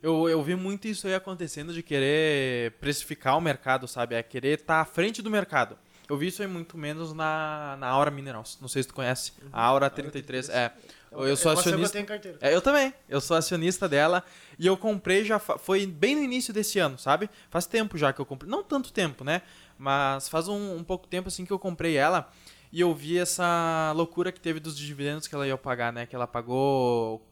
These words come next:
Speaker 1: quatro reais alguma coisa por cota de
Speaker 2: Uhum.
Speaker 1: dividendos. E ela, tipo, subiu, né? Quando ela foi anunciado que esses dividendos, ela subiu, tipo, quarenta por cento. E depois ela caiu cinquenta por cento. Isso é uma loucura, cara.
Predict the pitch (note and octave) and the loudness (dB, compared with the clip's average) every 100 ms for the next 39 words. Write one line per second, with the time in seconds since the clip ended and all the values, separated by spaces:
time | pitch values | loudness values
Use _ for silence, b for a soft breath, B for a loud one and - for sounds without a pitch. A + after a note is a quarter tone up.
0 | _ _ - C3+ D3+ G3+ D#3 C#3 D3 D#3 | _ _ 0 2 2 0 0 2 2 -2
1 | D3+ C#3+ D3 C#3+ - F3 G3+ - C#3+ E3+ | -10 -6 -4 -4 0 2 2 4 2 2
2 | D3+ D#3 D#3+ C#3 C#3 F3 - - B B | -10 -12 -12 -10 -8 -8 -12 -18 B B
3 | D#3 D#3+ G#3 - - - - F3+ D#3+ A3+ | 0 0 0 -6 -6 -4 -4 -6 -2 0
4 | F3+ A2+ C#3 C#3 - D#3 D3+ - E3+ D#3+ | -2 -4 -10 -12 -10 -6 -6 -4 -6 -6
5 | D#3 - C3 D3+ E3 - C3+ B2 B2 C#3 | -8 0 0 0 -4 -12 -14 -12 -12 -12
6 | C3+ B2+ C#3+ F#3+ F3+ F3+ D3 D3 - - | -12 -8 -8 -6 -6 -8 -10 -12 -10 -12
7 | B3 - B3 D#3 F3 G#3 F#3+ C#3 D#3+ D#3+ | -10 0 2 2 0 -4 -10 -8 -4 -4
8 | - - B B E3+ E3 D#3+ D#3+ G#3 A3 | -6 -20 B B -4 -2 0 0 0 0
9 | A#3+ C4+ D4+ C#4 F3 E3 D3+ C3+ A2 - | -2 -4 -6 -4 -4 -4 -12 -14 -14 -18
10 | _ b b b C#3 C#3+ A3+ G#4 G4+ - | _ b b b -6 -4 -4 -4 -4 -4
11 | F3+ D#3+ - - | -6 -6 -14 -20